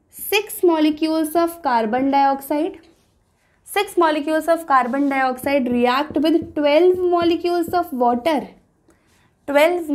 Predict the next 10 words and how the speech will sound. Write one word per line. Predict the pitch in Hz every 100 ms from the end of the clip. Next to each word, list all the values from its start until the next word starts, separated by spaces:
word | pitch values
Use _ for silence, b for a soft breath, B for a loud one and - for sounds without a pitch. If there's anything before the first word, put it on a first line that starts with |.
| 294
molecules | 294 294 320 320 320
of | 339 330 247
water | 247 247 247 285 220 - _ b b b _
in | 320 359
the | 381 370 -
presence | 269 254 320 359 359
of | 285 247 320 - - - _ _ _ _
sunlight | - 277 240 240 247 285 427 - - - - - _ _ _ _ _ _ _ _ _ _ _ - - -
and | 302 254 311 370 - - _ _ _ _
chlorophyll | 330 370 381 370 247 190